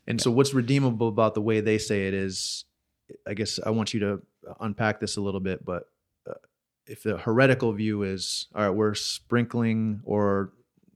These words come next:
Speaker 1: maybe immersing, probably not, but sprinkling our baby, and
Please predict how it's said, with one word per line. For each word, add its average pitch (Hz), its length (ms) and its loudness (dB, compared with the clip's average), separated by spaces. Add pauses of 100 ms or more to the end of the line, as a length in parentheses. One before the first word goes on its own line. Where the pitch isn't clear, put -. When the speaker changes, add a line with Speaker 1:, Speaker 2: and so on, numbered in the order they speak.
Speaker 1:
maybe 98 540 -8
immersing, 107 480 -2
probably 104 380 -2
not, 104 260 -2
but 98 160 -2
sprinkling 107 420 -2
our 95 140 -2
baby, 107 480 -2 (640)
and 95 540 -4